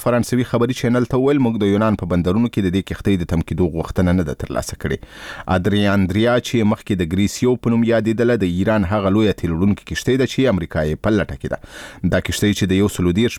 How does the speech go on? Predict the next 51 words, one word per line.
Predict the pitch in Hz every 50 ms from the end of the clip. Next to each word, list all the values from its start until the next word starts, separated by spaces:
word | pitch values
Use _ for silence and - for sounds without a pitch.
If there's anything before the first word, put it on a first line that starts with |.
| - 95
میلیونه | 101 104 101 92 - 87
ډالرو | 92 101 104 98 - -
په | 85 82
ارزښت | 82 - 113 107 - - 90 87
اومه | 95 95 -
تیل | - 85 76 - 82
پکې | - - 82 98
بار | 107 117 117 110
دي، | 107 110
اوس | - 113 110
مهال | 110 117 120 117 113
د | 95 87
مدیترانې | 85 80 - - 85 82 85 98 113 117 - -
په | 107 101 95 - -
سمندرګي | 82 80 80 78 78 78 85 113 120
کې | - - 120 95
د | 80
حرکت | 78 76 - - - - - - 90
په | 85 90
حال | 76 65 - -
کې | 69 -
ده. | 71 - - - - - - - - - -
همدا | 113 117 123 117 107 -
کښتۍ | 113 - - 120 107 -
سوریې | - 104 107 107 120 139 139 120 - 90
ته | 73 78 78
د | 76 -
غیر | 120 127 123 117 - -
قانوني | 113 110 110 113 117 120 123 123 120 120 123 - - 107 98 95 95 95 101
لارې | 107 110 113 110 113 117 117 104
د | 98 92 87 85 -
تیلو | - 117 113 113 110 110 107 - -
په | 92 85 78 76
لیږدولو | 78 73 65 71 82 85 98 104 98 90 -
تورنه | - 78 78 82 98 120 123
وه | 131 120
چې | - 139 135
د | 117
برتانیا | 101 - - 92 90 90 98 95 90 -
شاهي | - - 80 98 120 -
سمندري | 127 120 120 120 117 123 123 123 110
ځواکونو | - 120 113 - - 127 123 110
د | 95 80
جولای | 92 95 101 104 87 -
په | - -
څلورمه | 87 82 85 101 131 131 139 - - - - - - - - - - -
په | 82 78 78 73 80
جبل | 73 76 78 78
الطارق | - - 87 90 101 101 -
کې | - - 76 71
ولجه | 73 71 65 76